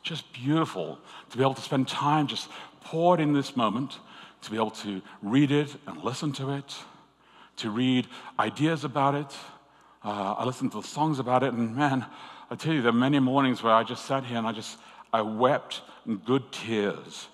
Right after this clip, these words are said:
You know that when you have those moments where you weep good tears? These are not tears of regret, uh, but these are tears of connection with Jesus. These are just, like, good moments. And I know we have this, right? Uh, they're just,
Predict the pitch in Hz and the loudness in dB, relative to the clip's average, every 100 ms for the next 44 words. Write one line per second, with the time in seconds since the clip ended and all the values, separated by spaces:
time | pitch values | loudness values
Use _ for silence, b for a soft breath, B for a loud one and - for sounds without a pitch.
0 | b b 120 180 185 160 143 143 139 139 | b b 4 6 6 4 2 2 4 4
1 | 139 156 127 139 139 117 110 113 139 - | 4 2 2 2 0 -4 -2 0 -2 -2
2 | 135 - 127 135 147 139 - - B B | -6 0 0 2 -2 -4 -14 -20 B B
3 | B B B B - 131 151 165 180 - | B B B B 0 4 6 6 6 2
4 | 156 156 135 131 135 113 131 131 139 - | 2 2 2 2 2 4 6 6 2 -6
5 | - - B B B 117 110 107 104 117 | -14 -16 B B B -4 -2 -2 -2 -4
6 | 131 104 - 139 135 117 - 113 113 - | -4 -6 -4 2 2 2 -4 0 0 0
7 | 110 98 - 104 87 - 135 - 170 - | -6 -6 -4 -6 -6 -10 -8 -4 -4 -6
8 | B B B 117 - - 165 160 123 113 | B B B -4 -4 -6 -2 0 4 2
9 | 90 82 - - - B B 139 170 165 | 2 -6 -12 -12 -14 B B 4 6 8
10 | 180 151 117 104 80 76 - - - - | 6 6 2 0 -2 -10 -12 -14 -6 2
11 | 95 127 - - B B 104 98 92 92 | 2 2 -10 -18 B B 0 0 0 -4
12 | - 131 - - | -4 -6 -6 -12